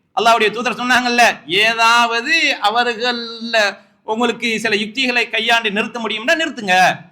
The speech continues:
என்று அல்லாஹ்வுடைய தூதர் என்ன செய்றாங்க? சொன்ன உடனே இந்த செய்தி என்ன செய்ய நடந்திருக்கிறது?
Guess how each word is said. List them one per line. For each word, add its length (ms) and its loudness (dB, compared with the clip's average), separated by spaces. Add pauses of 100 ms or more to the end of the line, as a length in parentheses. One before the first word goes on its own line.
(180)
என்று 340 0
அல்லாஹ்வுடைய 340 2
தூதர் 240 -4
என்ன 160 -4
செய்றாங்க? 500 0
சொன்ன 400 -2
உடனே 360 2
இந்த 160 -6
செய்தி 240 -8
என்ன 160 -4
செய்ய 240 -2
நடந்திருக்கிறது? 560 -4